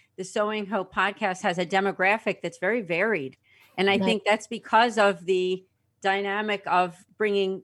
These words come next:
Speaker 1: you know, two worlds together. Uh, a-, and I think that's been a great thing. And, and you see that too. Uh, oh, Sarah, you're holding up a couple books there, uh, as we're seeing you on Zoom. So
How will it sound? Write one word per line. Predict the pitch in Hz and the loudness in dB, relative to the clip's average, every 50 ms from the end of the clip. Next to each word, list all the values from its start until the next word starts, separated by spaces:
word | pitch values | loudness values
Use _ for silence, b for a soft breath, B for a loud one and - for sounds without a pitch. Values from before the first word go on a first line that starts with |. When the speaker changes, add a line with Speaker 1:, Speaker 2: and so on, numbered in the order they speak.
| _ _ _ | _ _ _
Speaker 1:
you | - 339 | -6 -2
know, | 269 190 196 | 0 0 -2
two | 196 - - 269 262 | -2 -4 -6 -6 -4
worlds | 220 220 220 220 220 190 180 - | -2 0 0 0 0 -2 -8 -10
together. | - 214 190 220 220 233 226 202 180 175 175 175 b b b b b b b b b b _ _ _ _ _ | -10 -4 -2 0 0 0 0 0 -2 -2 -4 -6 b b b b b b b b b b _ _ _ _ _
Uh, | 180 180 170 160 - 110 107 - - | 0 2 2 0 -2 -4 -8 -10 -12
a-, | - 73 65 | -12 -8 -2
and | - 190 196 - 170 185 196 | 0 0 0 2 0 0 2
I | 196 | 0
think | 196 - 208 190 | 0 -2 -4 -2
that's | - 196 185 - | -2 -4 -4 -4
been | - 202 190 | -8 -6 -4
a | 190 | -4
great | 185 190 185 175 170 - _ | -4 -4 -4 -4 -4 -4 _
thing. | - 185 180 180 180 175 165 | 0 2 2 2 2 0 0
And, | 156 165 165 - | -2 -2 -4 -2
and | - 175 190 196 | -2 -2 0 0
you | 208 | 0
see | 202 - - 254 254 240 | -2 -2 -2 -2 0 2
that | 226 208 196 - | 2 2 2 0
too. | - - 214 214 208 190 175 165 160 b b b b b b b b | -2 -2 2 4 4 4 4 2 -4 b b b b b b b b
Uh, | - 180 180 175 | 2 4 4 6
oh, | 214 254 240 208 | 6 6 6 4
Sarah, | 185 - - 202 190 185 196 | 4 2 2 2 4 4 4
you're | 190 175 180 | 4 2 0
holding | 185 202 190 185 190 190 | 0 0 0 2 2 0
up | 185 180 - | 0 0 -2
a | 180 | -6
couple | - - 185 - 180 170 | -10 -10 -10 -8 -8 -6
books | - 220 302 294 - - - | -4 -4 -4 -4 -6 -14 -6
there, | - 160 151 151 160 165 b b b b b b b b b b _ _ _ | -2 -2 0 0 -2 -4 b b b b b b b b b b _ _ _
uh, | - 170 165 143 - - | 0 2 2 2 0 0
as | - 165 170 170 - | 0 0 0 0 -2
we're | 180 | -6
seeing | 170 - - 196 180 180 | -8 -4 -2 0 0 2
you | 180 180 170 | 0 0 0
on | 160 165 170 | 0 -2 -2
Zoom. | 160 - 175 170 165 160 156 160 | -4 -2 -2 -2 -2 -2 -4 -6
So | 156 - - 175 165 160 160 160 160 | -10 -6 0 2 4 4 4 2 0